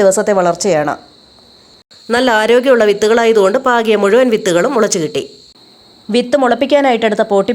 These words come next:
മിക്സിൽ മൂന്ന് കപ്പ് കൊക്കോ പിറ്റ്, രണ്ട് കപ്പ് മണൽ, ഒരു കപ്പ് വെർമി കമ്പോസ്റ്റ്. ഇതിൽ ചേർത്തിരിക്കുന്ന ചകിരിച്ചോറ് കമ്പോസ്റ്റ് ആക്കിയതൊന്നുമല്ല, ഒന്ന് രണ്ട് പ്രാവശ്യം കഴുകിയെടുത്തതാണ്. ഇപ്പോൾ പതിനഞ്ച് ദിവസമായിട്ടുണ്ട്. ഈ ഒരു വളർച്ച മുതൽ എൻ പി കെ കൊടുത്തു തുടങ്ങാം. പറഞ്ഞ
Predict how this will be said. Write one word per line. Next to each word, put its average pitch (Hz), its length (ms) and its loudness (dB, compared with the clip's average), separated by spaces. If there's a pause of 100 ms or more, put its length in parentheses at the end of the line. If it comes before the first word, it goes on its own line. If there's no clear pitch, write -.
മിക്സിൽ 214 260 -4 (300)
മൂന്ന് 262 320 2
കപ്പ് 220 280 -2
കൊക്കോ 185 340 -2
പിറ്റ്, 185 240 -6 (440)
രണ്ട് 240 340 0
കപ്പ് 190 220 -2 (100)
മണൽ, 165 280 -6 (440)
ഒരു 240 220 0
കപ്പ് 170 260 -4 (200)
വെർമി 190 300 -2
കമ്പോസ്റ്റ്. 156 420 -8 (600)
ഇതിൽ 240 140 0 (100)
ചേർത്തിരിക്കുന്ന 254 560 0
ചകിരിച്ചോറ് 220 500 -2
കമ്പോസ്റ്റ് 220 400 -2
ആക്കിയതൊന്നുമല്ല, 226 520 -2 (180)
ഒന്ന് 254 180 -2
രണ്ട് 214 180 -2
പ്രാവശ്യം 190 320 -2
കഴുകിയെടുത്തതാണ്. 170 680 -4 (600)
ഇപ്പോൾ 254 220 -2
പതിനഞ്ച് 240 380 2
ദിവസമായിട്ടുണ്ട്. 190 680 0 (380)
ഈ - 20 0 (120)
ഒരു 269 120 2
വളർച്ച 190 260 -2 (100)
മുതൽ 175 180 0 (140)
എൻ 240 120 0
പി 254 160 0
കെ 220 140 2
കൊടുത്തു 170 260 -2
തുടങ്ങാം. 151 320 -2 (1200)
പറഞ്ഞ 240 240 0